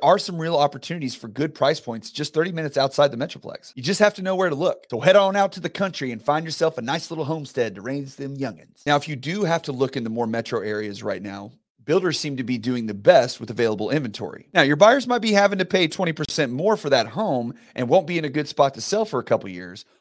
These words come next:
but the builders are offering insane incentives in many cases. So much so that many builder stocks have lost value in the fourth quarter of twenty twenty-three because profit margins suffered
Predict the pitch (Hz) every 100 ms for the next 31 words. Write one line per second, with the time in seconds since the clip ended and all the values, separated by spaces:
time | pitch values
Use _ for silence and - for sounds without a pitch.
0 | - 240 160 117 131 156 202 226 202 143
1 | 160 185 135 151 139 127 117 117 - 147
2 | 170 170 135 139 135 156 - 120 117 131
3 | 160 139 131 131 - - 202 185 208 294
4 | - 139 110 110 127 120 120 214 233 151
5 | 143 120 - - 160 147 - 117 120 156
6 | - 117 135 180 131 107 92 95 113 107
7 | 147 143 - 170 175 123 - 139 127 127
8 | 113 101 185 170 - _ 131 147 143 -
9 | 165 175 131 117 117 117 113 - 202 -
10 | 127 123